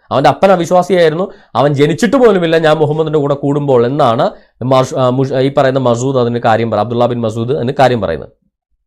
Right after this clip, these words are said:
ഇനി ആ ഹദീസിൽ താഴേക്ക് വായിക്കുമ്പോൾ അബ്ദുള്ള ബിൻ മസൂദ് said, "O people of Iraq," ഞാൻ റെഡിൽ ഹൈലൈറ്റ് ചെയ്തിരിക്കുന്നുണ്ടോ, "O people of Iraq," ഇറാഖിലെ ജനങ്ങളെ, ഇറാഖിലും ഷാമിലും വെവ്വേറെ ഖുറാനുകളാണ് എന്ന്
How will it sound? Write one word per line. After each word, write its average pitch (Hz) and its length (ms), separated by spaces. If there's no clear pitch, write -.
ഇനി 208 280
ആ 226 220
ഹദീസിൽ 254 500
താഴേക്ക് 233 420
വായിക്കുമ്പോൾ 170 800
അബ്ദുള്ള 254 500
ബിൻ 269 240
മസൂദ് 247 360
said, 214 320
"O 285 400
people 285 300
of 277 120
Iraq," 262 460
ഞാൻ 180 220
റെഡിൽ 190 280
ഹൈലൈറ്റ് 190 340
ചെയ്തിരിക്കുന്നുണ്ടോ, 175 580
"O 202 60
people 269 480
of 269 200
Iraq," 185 360
ഇറാഖിലെ 208 520
ജനങ്ങളെ, 240 600
ഇറാഖിലും 175 520
ഷാമിലും 202 440
വെവ്വേറെ 175 380
ഖുറാനുകളാണ് 180 920
എന്ന് 143 200